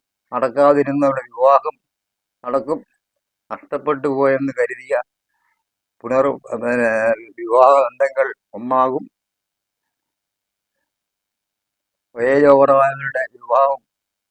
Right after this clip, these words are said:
ഓട്ടോമാറ്റിക്കായിട്ട് നടക്കും. ശത്രു രോഗത്തിന്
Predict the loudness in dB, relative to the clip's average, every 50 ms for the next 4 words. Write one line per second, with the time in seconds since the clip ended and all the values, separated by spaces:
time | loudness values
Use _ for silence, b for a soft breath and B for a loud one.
0 | _ _ -8 -4 -2 0 0 2 0 0 0 -2 0 0 2 0 0 0 -2 -4
1 | -4 -4 -4 -6 -10 -12 _ _ _ _ _ _ _ _ _ _ _ _ _ _
2 | _ _ _ _ _ _ _ _ _ _ _ _ _ _ _ _ _ _ _ _
3 | _ _ _ _ _ _ _ _ _ _ _ _ _ _ _ _ _ _ _ _
4 | _ _ _ _ _ _ _ _ _ _ _ _ _ _ _ _ _ _ _ _
5 | _ _ _ _ _ _ _ _ _ _ _ _ _ -4 -4 -4 -4 _ -2 0
6 | 0 0 0 -4 -10 _ _ _ _ _ -6 -4 -2 -2 -2 -4 -4 -6 -6